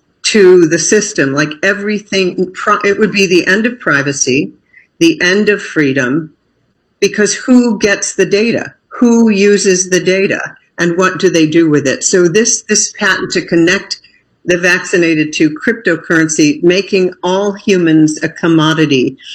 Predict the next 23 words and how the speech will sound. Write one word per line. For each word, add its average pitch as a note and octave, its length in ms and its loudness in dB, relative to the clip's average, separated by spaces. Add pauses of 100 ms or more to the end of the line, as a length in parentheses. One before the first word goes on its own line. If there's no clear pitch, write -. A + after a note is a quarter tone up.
(380)
is F3+ 480 0 (360)
extremely F#3+ 960 -2 (120)
concerning. D#3+ 920 0
And D#3+ 140 0
everyone E3+ 420 2
should D#3 220 -2
be D#3+ 160 4
concerned, E3 800 0 (560)
given E3+ 480 2
that B2+ 480 -4 (600)
this F3+ 200 -2
is F3+ 140 -2
a D#3+ 80 0
virus D3+ 540 0
from D3 240 0
which D3 260 -2
ninety-nine D3+ 760 2
point C3+ 260 -2
nine D3+ 340 0
percent C#3 420 -2
of C#3 160 -6
people C#3 400 0
recover. C3+ 680 -4